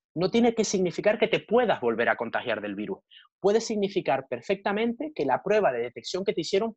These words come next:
falló, porque los test también tienen un rango de error.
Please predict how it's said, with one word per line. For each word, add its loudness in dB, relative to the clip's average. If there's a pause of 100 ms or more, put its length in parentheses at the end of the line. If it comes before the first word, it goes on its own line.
falló, -8 (540)
porque -2
los -4
test 4 (380)
también -2
tienen 4
un -2
rango 2
de 0
error. -4